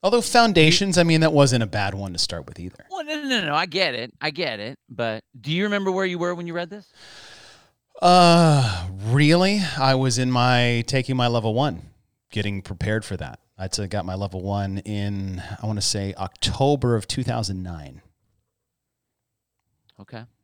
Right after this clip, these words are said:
Speaker 1: So that's when I
Speaker 2: I think
Speaker 1: first, that was
Speaker 2: I
Speaker 1: my first ex-, like, experience with it?
Speaker 2: I read this probably two thousand five,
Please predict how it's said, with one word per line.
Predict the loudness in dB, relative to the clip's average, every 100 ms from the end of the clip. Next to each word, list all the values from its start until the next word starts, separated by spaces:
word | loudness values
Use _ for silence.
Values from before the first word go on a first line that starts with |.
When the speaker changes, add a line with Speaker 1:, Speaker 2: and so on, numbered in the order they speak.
| _ _
Speaker 1:
So | -14 -12 -14 _ -6
that's | -4 -4
when | -4
I | -6 -8
Speaker 2:
I | -12
think | -12 -14 _
Speaker 1:
first, | 0 2 4 0 2
that | 4
was | 4
Speaker 2:
I | 4
Speaker 1:
my | 2
first | 2 0 2 0
ex-, | -2 -4 -4
like, | -4 -6 -6 _ -10
experience | -2 -2 0 -2 -2 -4 -6
with | -8
it? | -12 -16 _ _ _ _ _ _ _ _
Speaker 2:
I | -6 -4
read | -4 -6 -6
this | -8 -8 -8 -14 -20 _ _
probably | -12 -10 -10 -12 -12 -10 -10 -12 -12 -14 -16 _ _ _ _ _
two | -18 -16 -16
thousand | -8 -6 -6 -8 -12 -12 -14 -16 -18 -20 -20
five, | -20 -20 -20 -20 -20 -14 -4 -4 -4 -8 -10 -12